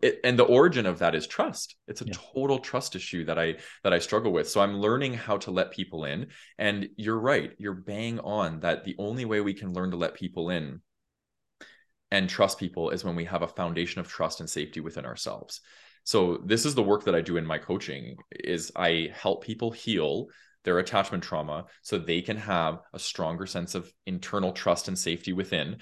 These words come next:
Speaker 1: so they can therefore start moving into connections. And I think a lot of people bypass that. They
Speaker 2: Yeah.
Speaker 1: just, they just focus on the relational dynamic, but the relational dynamic starts with the relational dynamic you have with yourself.
Speaker 2: Mm-hmm.
Speaker 1: Right. So you, you're hitting the nail on the head in such a big way.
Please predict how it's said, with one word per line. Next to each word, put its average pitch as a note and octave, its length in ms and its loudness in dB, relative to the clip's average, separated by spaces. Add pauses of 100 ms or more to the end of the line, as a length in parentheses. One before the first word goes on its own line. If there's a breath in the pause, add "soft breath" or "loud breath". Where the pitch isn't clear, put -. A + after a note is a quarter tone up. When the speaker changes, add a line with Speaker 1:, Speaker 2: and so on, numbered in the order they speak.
(160 loud breath)
Speaker 1:
so G#2 120 -8
they F2 140 2
can E2+ 240 -4
therefore F2 500 0
start E2 320 -4
moving D#2+ 300 -6
into D2+ 160 -10
connections. - 600 -8 (380 soft breath)
And G#2+ 140 -6 (160)
I G#2+ 100 2
think C#3+ 300 -4 (100)
a G2+ 40 0
lot A#2 140 6
of C3+ 60 0
people A#2+ 200 0
bypass - 600 0
that. - 280 -8 (240)
They G2 80 2
Speaker 2:
Yeah. F#2+ 60 2
Speaker 1:
just, - 280 -4 (160)
they F#2+ 100 4
just F#2 220 -4
focus - 300 2
on F#2 160 2
the F2+ 80 0
relational E2+ 600 0
dynamic, D#2 480 -6
but - 140 -4
the G2+ 80 -2
relational F#2+ 540 -2
dynamic F2 360 0
starts - 400 -2
with - 120 -12
the E2 80 -8
relational D#2+ 400 -8
dynamic D2+ 420 -8
you E2 80 -10
have C#2+ 160 -8
with - 140 -16
yourself. - 420 -6 (400)
Speaker 2:
Mm-hmm. F2+ 160 -4 (260 loud breath)
Speaker 1:
Right. F2 240 2
So - 120 -2
you, F#2 240 2
you're F2+ 180 0
hitting A2 300 0
the E2 80 -2
nail E2 420 -2 (220)
on E2+ 160 -2
the D2+ 60 -4
head F2 260 -2
in D#2+ 100 -8
such - 200 -16
a - 40 -16
big D#2+ 160 -12
way. D#2 240 -4